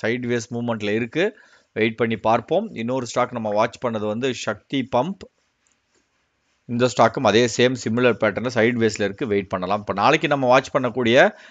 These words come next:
ரெண்டு கம்பெனிஸ் வந்து ஜி எஸ் எஃப் சி, गुजरात स्टेट फर्टिलाइजर, जीएसएफ़सी,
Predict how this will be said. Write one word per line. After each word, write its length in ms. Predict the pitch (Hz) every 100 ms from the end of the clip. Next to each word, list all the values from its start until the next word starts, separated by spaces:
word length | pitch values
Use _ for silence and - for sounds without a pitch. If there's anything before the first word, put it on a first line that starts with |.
| - -
ரெண்டு 260 | 113 131
கம்பெனிஸ் 580 | 131 120 117 135 139 127 117
வந்து 200 | 123 131
ஜி 260 | 104 101 131
எஸ் 220 | 147 -
எஃப் 120 | 123 -
சி, 120 | 127 170 - _ _
गुजरात 600 | 113 101 110 113 107 -
स्टेट 300 | 110 113 110
फर्टिलाइजर, 640 | - 98 107 107 101 127 156 - _ _ _ _ _ -
जीएसएफ़सी, 1040 | 95 107 107 107 - - 101 - 127